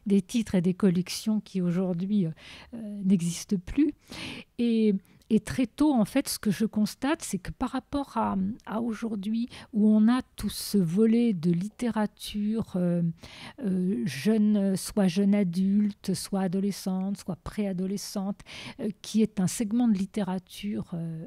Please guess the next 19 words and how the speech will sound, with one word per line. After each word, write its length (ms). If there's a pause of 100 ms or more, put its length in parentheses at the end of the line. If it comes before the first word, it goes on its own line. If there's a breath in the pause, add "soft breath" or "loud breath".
à, 200
à 40
lui 140
seul, 540 (160)
ça, 180
ça 160
n'existait 440
pas. 260 (260 loud breath)
Donc 160
très 200
vite, 280
on 100
passait 460
des 140
lectures 540
un 120
petit 180
peu 180
enfantines 720